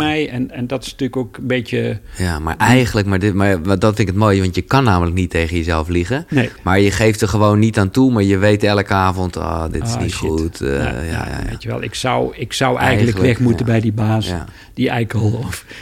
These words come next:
Speaker 1: "Ik
Speaker 2: Ja.
Speaker 1: ben niet gelukkig in mijn relatie. Maar ja, we hebben nu eenmaal kinderen." Of,
Speaker 2: Ja.
Speaker 1: "Maar ja, eh, ik, ik heb nu eenmaal een huis en een hypotheek, dus ik blijf maar doorgaan."
Speaker 2: En die andere?
Speaker 1: Compulsive helpen is dat je eigenlijk dwangmatig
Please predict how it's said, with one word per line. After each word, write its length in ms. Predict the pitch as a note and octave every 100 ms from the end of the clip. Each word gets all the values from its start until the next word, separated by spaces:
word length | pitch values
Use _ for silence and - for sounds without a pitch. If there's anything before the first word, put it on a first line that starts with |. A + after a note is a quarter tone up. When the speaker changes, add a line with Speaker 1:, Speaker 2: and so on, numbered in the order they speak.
| -
Speaker 1:
"Ik 100 | -
Speaker 2:
Ja. 60 | A2
Speaker 1:
ben 140 | C3
niet 180 | C#3 -
gelukkig 360 | C3 B2 A#2+
in 100 | G#2+
mijn 140 | A2 G#2+
relatie. 640 | G#2 G#2+ G#2 G#2+ A2 G#2+ - -
Maar 200 | - A#2
ja, 300 | A#2+ C#3 A2+ -
we 60 | A#2+
hebben 200 | A2+ G#2+
nu 60 |
eenmaal 180 | G#2 G#2+
kinderen." 380 | G#2 A#2+ A2+ A#2
Of, 160 | - F#2
Speaker 2:
Ja. 100 | E2+ - -
Speaker 1:
"Maar 180 | - A#2
ja, 240 | B2+ A2+ -
eh, 560 | A2+ A2 A2+ A2 A2+ A#2
ik, 60 | A2 - - A#2+
ik 60 |
heb 160 | B2+ A#2
nu 100 | B2+
eenmaal 200 | A#2+ A#2+
een 100 | A#2
huis 280 | A2+ C3 A2
en 100 | A#2+
een 120 | A#2
hypotheek, 640 | A#2 A#2 A2 A#2+ B2 G#2
dus 200 | A#2 A#2
ik 160 | - A#2
blijf 260 | A#2 A2+
maar 140 | A#2+ A2
doorgaan." 420 | C#3 D#3 G#2+ - -
Speaker 2:
En 120 | B2+
die 140 | B2+
andere? 380 | B2 E3 F3+ A#3+ G3 - - - - -
Speaker 1:
Compulsive 600 | D#3+ - A#3+ F3 F3+ E3+
helpen 380 | G3+ F3+ B2
is 120 | B2 A#2+
dat 220 | C#3 -
je 80 | C3+
eigenlijk 420 | B2+ A#2 B2 - A2+
dwangmatig 840 | A#2+ C3+ C#3+ D#3+ A3 A#3+ A#3 -